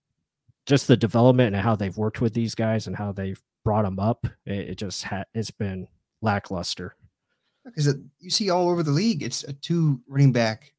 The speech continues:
Speaker 2: team on every
Speaker 1: Mm.
Speaker 2: team.
Speaker 1: Mm.
Speaker 2: We're,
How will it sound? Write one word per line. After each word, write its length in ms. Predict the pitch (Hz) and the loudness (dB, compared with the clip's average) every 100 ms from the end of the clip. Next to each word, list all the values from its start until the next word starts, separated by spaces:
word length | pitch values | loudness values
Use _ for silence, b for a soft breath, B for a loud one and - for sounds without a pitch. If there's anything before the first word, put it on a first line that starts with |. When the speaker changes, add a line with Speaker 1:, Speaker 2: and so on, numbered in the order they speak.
| _ _ _ _ _ _ _ _ _ _ _ - | _ _ _ _ _ _ _ _ _ _ _ -12
Speaker 2:
team 360 | 175 208 - | -4 -2 -2
on 160 | 110 117 | -2 2
every 280 | 143 165 190 | 2 2 0
Speaker 1:
Mm. 20 | |
Speaker 2:
team. 280 | 185 - - _ _ _ - | -2 -4 -6 _ _ _ -10
Speaker 1:
Mm. 300 | 107 98 | -6 -6
Speaker 2:
We're, 100 | 87 | -6